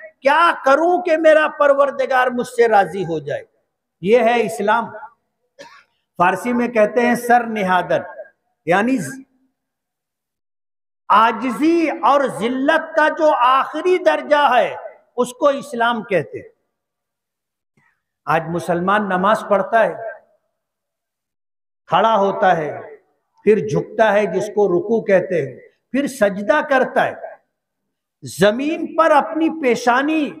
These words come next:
अपना चेहरा जमीन पर रख देता है। इससे ज्यादा आजिजी, इससे ज्यादा जिल्लत का कोई दूसरा दर्जा नहीं।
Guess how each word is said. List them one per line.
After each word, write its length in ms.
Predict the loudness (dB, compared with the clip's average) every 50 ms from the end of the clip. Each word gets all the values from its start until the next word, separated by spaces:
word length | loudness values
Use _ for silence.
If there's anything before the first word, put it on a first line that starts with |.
| -20 _ _ _ _ -2
अपना 400 | -2 -2 -2 0 0 2 2 2
चेहरा 540 | 0 -2 -2 0 2 2 4 2 2 0 0
जमीन 460 | 0 0 0 0 -2 -6 -6 -6 -4
पर 320 | -2 -2 -2 0 -2 -4
रख 80 | -4 -4
देता 440 | 0 2 2 2 2 2 2 2 4
है। 460 | 4 2 2 -2 -4 -6 -12 -16 -8 -6
इससे 500 | -6 -6 -6 -10 -10 -4 -2 0 0 0
ज्यादा 440 | 0 2 4 4 4 4 2 2 4 4 6 4 2 2 2 2
आजिजी, 560 | 2 2 2 0 -2 -4 -4 0 2 2 4 4 2 0 -2 -6 -10 -16 _ -20 -20 _ _
इससे 420 | -6 -6 -6 -6 0 2 2 2 2
ज्यादा 460 | 2 2 2 2 2 2 2 2 2
जिल्लत 640 | 2 0 -4 -6 -4 -4 0 0 0 0 0 -2 -2
का 120 | -2 -2
कोई 320 | 0 2 4 4 4 4 4
दूसरा 440 | 0 -2 -4 -2 0 0 0 0 2
दर्जा 380 | 0 -2 -2 0 0 2 2
नहीं। 220 | 2 0 -2 -4